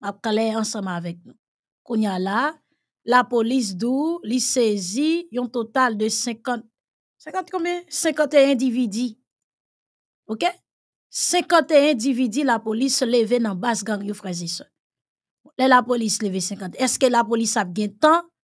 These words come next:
pouke yo al gade mouve men a? Twò bwòz tan lapolis pran.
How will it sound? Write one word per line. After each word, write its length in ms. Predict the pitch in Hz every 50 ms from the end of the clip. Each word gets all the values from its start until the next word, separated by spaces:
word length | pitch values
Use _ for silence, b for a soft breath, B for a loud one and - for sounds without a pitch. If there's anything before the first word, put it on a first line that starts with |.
| _ _ _ _ _ _ _ _ -
pouke 360 | 320 302 240 220 - 254 233 233 254 262 254 _ _ _ _ _ _ _ _ _ _ _ _ _ _ _ _ _ _ _ _ _ _ _ _ _ -
yo 140 | 240 262 269
al 160 | 247 233 233 226
gade 240 | 220 214 214 214 226 220
mouve 380 | 214 208 196 185 165 - - _ _ _ _ -
men 180 | 240 262 285 -
a? 120 | - 311 359
Twò 140 | - 359 330 302
bwòz 360 | 311 311 294 247 175 180 175 -
tan 140 | 302 302 302
lapolis 500 | 269 226 214 - 226 220 208 196 175 - 226
pran. 180 | 220 190 175